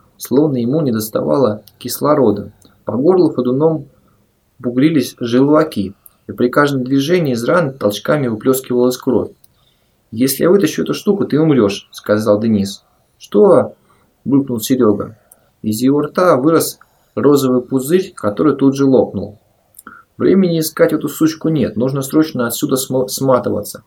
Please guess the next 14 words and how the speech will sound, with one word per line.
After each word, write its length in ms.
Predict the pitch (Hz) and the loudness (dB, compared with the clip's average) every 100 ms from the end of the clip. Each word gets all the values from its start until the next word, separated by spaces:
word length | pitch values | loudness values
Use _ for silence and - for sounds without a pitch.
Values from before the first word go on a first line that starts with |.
| _ - _ | _ -20 _
Стараясь 560 | - - 127 170 151 | -6 0 4 4 4
не 80 | 139 | 0
смотреть 420 | 131 135 165 165 | -4 -4 -2 -4
на 60 | 123 | -4
своего 320 | - 131 131 | -2 2 2
напарника, 600 | 113 113 180 180 131 - | 2 -2 -2 0 -2 -4
Денис 300 | 104 131 156 | -4 -4 -4
нагнулся, 580 | 120 123 147 180 - - - - _ - | -4 -2 0 0 -2 -10 -16 -20 _ -2
закинул 500 | 104 104 160 127 110 | -2 0 0 0 0
торчащие 540 | 104 - 131 - 127 | -4 0 0 0 -4
ноги 180 | 131 110 | -2 -2
Серёги 440 | 107 127 135 110 | -2 2 2 2
в 60 | 104 | 0
машину, 540 | 101 - - 170 123 | -2 -4 -4 -4 -6